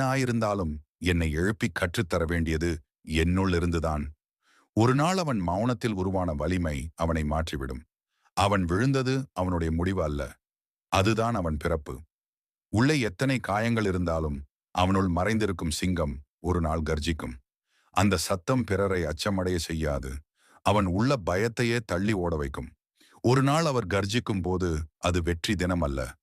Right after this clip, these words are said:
அவனுடைய மீள்பிறப்பு தினம். அவன் குறிக்கோளை அடைந்ததால் அல்ல, கைவிட்ட எண்ணம் கரைந்த நாளில்தான் உண்மையான வெற்றி ஆரம்பம். வாழ்க்கை ஒரு ஆணின் போராட்டத்தை மறந்துவிட்டு அவன் வெற்றி மட்டும் நினைக்கிறது. அவனோட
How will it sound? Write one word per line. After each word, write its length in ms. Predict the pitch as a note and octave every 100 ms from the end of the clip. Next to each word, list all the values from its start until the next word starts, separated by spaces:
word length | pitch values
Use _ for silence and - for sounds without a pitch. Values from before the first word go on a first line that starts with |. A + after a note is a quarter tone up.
| _ _ - -
அவனுடைய 320 | G2 G2 F2
மீள்பிறப்பு 600 | E2+ G#2+ G#2 F2+ E2+ D#2+
தினம். 300 | D#2+ D#2 C#2+ C#2 _ _ _ -
அவன் 200 | G#2+ G2
குறிக்கோளை 520 | - C3+ C#3+ C3 A#2+
அடைந்ததால் 580 | F#2+ G2 G2+ F#2+ F2+ F2+
அல்ல, 160 | E2+ E2+ D#2+
கைவிட்ட 440 | F#2 G2 F#2+ E2+ D#2
எண்ணம் 360 | D#2 E2 C#2+ C2+ - _ -
கரைந்த 360 | F#2 G#2+ A#2+ A#2+
நாளில்தான் 540 | F#2 F#2+ F2+ E2+ F#2 D#2
உண்மையான 440 | D#2+ F#2 F2+ F2+
வெற்றி 260 | D2 D2 E2
ஆரம்பம். 380 | C#2 C2+ C2 B1 _ _ _ - - -
வாழ்க்கை 480 | F2+ B2+ C#3+ C#3 A2+
ஒரு 180 | F#2 E2
ஆணின் 340 | F2+ A2+ G#2
போராட்டத்தை 560 | E2+ F#2 F#2+ F2 E2 E2
மறந்துவிட்டு 600 | D2+ E2 F#2+ E2 D#2 D#2+ C2 C#2+ _ _ -
அவன் 260 | F2+ F2+ D#2
வெற்றி 320 | E2 D#2+ G#2+
மட்டும் 320 | F2+ E2+ G2
நினைக்கிறது. 480 | D#2 D#2+ D#2 C2+ C2+ - _ _ _ _ -
அவனோட 300 | G2+ G2+ F#2+